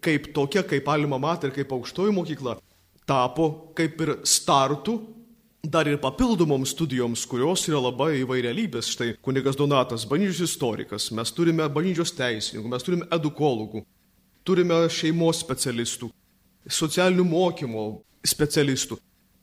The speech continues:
Tai yra labai plataus profilio išsilavinimas, bet kuriam pamatą padėjo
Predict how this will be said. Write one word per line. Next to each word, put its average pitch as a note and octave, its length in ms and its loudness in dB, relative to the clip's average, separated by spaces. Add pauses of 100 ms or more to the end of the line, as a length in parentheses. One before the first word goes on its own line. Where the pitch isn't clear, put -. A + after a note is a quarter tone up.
(120)
Tai A3+ 100 4
yra A3 100 2
labai F3 480 4
plataus G3 540 0
profilio F#3 460 2
išsilavinimas, D3+ 760 2
bet D3 240 -2
kuriam C#3+ 400 2
pamatą B2 540 0
padėjo A#2 680 -2